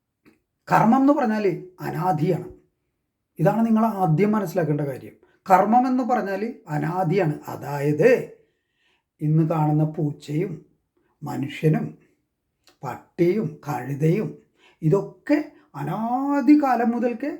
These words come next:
കർമ്മം ചെയ്തു വരികയാണ് എന്നാണ് അതിൻ്റെ അർത്ഥം. അപ്പോ ഇപ്പോ ഈ പട്ടി ജനിച്ചിട്ട് രണ്ട് കൊല്ലമായി. അതിനു മുമ്പ് അത് എവിടെയായിരുന്നു?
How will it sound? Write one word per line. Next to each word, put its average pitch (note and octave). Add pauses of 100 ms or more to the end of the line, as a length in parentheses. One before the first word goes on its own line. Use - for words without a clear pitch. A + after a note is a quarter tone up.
(160)
കർമ്മം G#3
ചെയ്തു A3
വരികയാണ് G#3+
എന്നാണ് D4
അതിൻ്റെ C#4+
അർത്ഥം. - (1300)
അപ്പോ A3+ (640)
ഇപ്പോ F#3+
ഈ G3
പട്ടി G3
ജനിച്ചിട്ട് E3 (200)
രണ്ട് D#3
കൊല്ലമായി. D#3+ (640)
അതിനു A#3
മുമ്പ് B3
അത് A3+
എവിടെയായിരുന്നു? G3